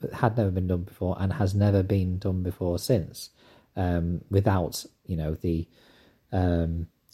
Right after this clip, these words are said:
'cause of course people can have children in the world today without knowing a man, but of course there are, there are ways in which people accomplish this now. That wasn't the case in the, in the time of Mary. Uh, and so this was a miracle which had never been done before. Um,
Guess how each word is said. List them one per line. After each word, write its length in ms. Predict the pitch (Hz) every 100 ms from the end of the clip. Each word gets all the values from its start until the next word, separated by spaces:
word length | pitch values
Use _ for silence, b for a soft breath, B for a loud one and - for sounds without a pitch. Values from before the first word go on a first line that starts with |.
| - b b b b
'cause 200 | - 120
of 60 | 120
course 260 | 139 92 -
people 300 | 104 95 90
can 240 | 104 87
have 140 | 90
children 420 | - 95 90 85 90
in 160 | 110
the 100 | 104 -
world 140 | 110
today 240 | - 101 92
without 340 | 98 101 92
knowing 320 | 92 87 82
a 60 | 82
man, 260 | 82 80 92
but 220 | 101 92 98
of 160 | 98
course 300 | 110 98 -
there 160 | 101 95
are, 260 | 95 92
there 180 | 95 92
are 80 | 92
ways 340 | 95 95 95
in 120 | 95 95
which 180 | 98
people 340 | - 98 101 95
accomplish 440 | 95 123 - 87
this 180 | 85 -
now. 240 | 92 82 - B B
That 220 | 139 131
wasn't 340 | 113 123 -
the 100 | 92
case 400 | - 123 98 -
in 240 | 85 85 87
the, 180 | -
in 100 | 87
the 60 | 87
time 280 | - 92 87
of 100 | 82
Mary. 480 | 104 127 - - - B B B B 104
Uh, 180 | 98 101
and 100 | 98
so 100 | 107
this 220 | 143 117
was 220 | 110 117
a 80 | 104
miracle 420 | 120 151 120 92
which 200 | 95 -
had 200 | 101 98
never 300 | 95 92 101
been 180 | 98 95
done 240 | 92 82
before. 480 | 82 - 147 - - _ b b b b -
Um, 400 | 101 98 98